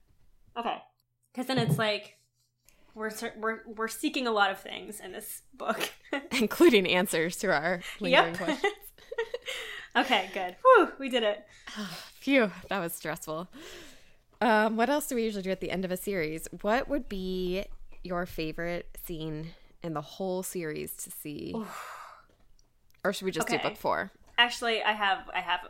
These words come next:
Speaker 1: one that
Speaker 2: Okay.
Speaker 1: I loved. I really loved in, I don't remember what book it was in, when they go into the cave and there's all the animal skeletons.
Speaker 2: Oh,
Speaker 1: And
Speaker 2: yeah.
Speaker 1: Gainsey wakes up all the animal skeletons and then they ride them out of the cave.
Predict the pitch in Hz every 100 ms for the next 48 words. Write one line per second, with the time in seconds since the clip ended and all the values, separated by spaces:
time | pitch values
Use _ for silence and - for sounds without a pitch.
0 | - 170 160 185 208 _ _ _ - 175
1 | 170 165 - 208 - - - - _ _
2 | 208 208 202 202 220 214 208 196 190 190
3 | 190 - 185 180 180 180 185 - _ -
4 | - 208 202 196 180 180 180 170 185 190
5 | 190 202 208 156 180 214 - - _ _
6 | - 214 208 208 202 202 196 202 202 208
7 | 208 - - 220 208 214 185 - 202 185
8 | 185 196 208 208 196 190 185 - 180 185
9 | - 175 190 202 - 220 220 254 240 247
10 | 269 - - - _ _ - _ - 214
11 | 139 196 196 190 208 208 190 185 - 190
12 | - 180 180 175 180 190 - 202 202 202
13 | 220 214 196 185 185 185 175 170 175 175
14 | 170 165 - 175 - 233